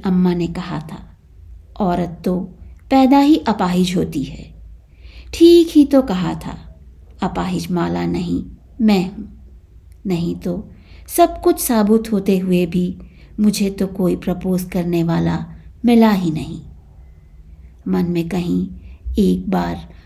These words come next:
रोमांस करने की दमित सी इच्छा जागृत हो उठी। तभी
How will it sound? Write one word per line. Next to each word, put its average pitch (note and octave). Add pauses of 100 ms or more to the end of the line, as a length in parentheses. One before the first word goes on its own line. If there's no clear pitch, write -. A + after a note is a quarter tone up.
(160)
रोमांस A3+
करने F#3+
की F#3+
दमित F3+
सी F#3+
इच्छा F3 (320)
जागृत A3
हो E3
उठी। E3 (1800)
तभी A#3